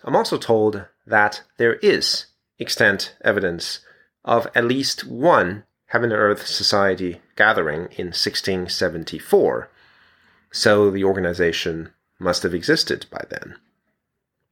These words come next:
There was an uprising in Taiwan against the Qing authorities in seventeen twenty-one,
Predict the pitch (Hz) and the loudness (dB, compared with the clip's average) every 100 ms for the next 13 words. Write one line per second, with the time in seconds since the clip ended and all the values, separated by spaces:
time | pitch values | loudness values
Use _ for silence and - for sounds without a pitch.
0 | _ _ _ _ _ _ - 101 110 175 | _ _ _ _ _ _ -2 0 4 4
1 | 117 113 - - _ _ - 104 107 98 | 4 2 -2 -4 _ _ -4 0 2 4
2 | 90 90 90 - 80 - 67 87 120 73 | 2 0 -6 -10 -10 -6 -4 2 4 2
3 | 73 _ _ _ - 113 101 87 - - | -2 _ _ _ -8 0 2 2 -2 -4
4 | _ _ - - 101 92 - 104 95 87 | _ _ -8 -2 0 0 0 2 2 -2
5 | 85 - - _ _ _ _ - 104 - | -6 -8 -12 _ _ _ _ -6 -2 2
6 | 123 117 117 104 98 90 95 123 104 87 | 2 2 -2 0 -2 -2 -2 2 4 2
7 | 104 | -2